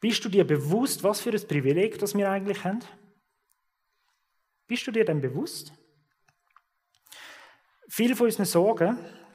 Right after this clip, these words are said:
sind übrigens ein Bluff vom Teufel.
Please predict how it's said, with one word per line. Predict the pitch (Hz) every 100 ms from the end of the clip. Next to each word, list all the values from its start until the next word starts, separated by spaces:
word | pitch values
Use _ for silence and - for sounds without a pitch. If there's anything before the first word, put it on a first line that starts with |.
| _ _ _ _ _ _ _ _ - -
sind | - 165 185 165 -
übrigens | 160 160 151 131
ein | 127
Bluff | 117 120 143 - - - -
vom | - 127 -
Teufel. | 147 143 -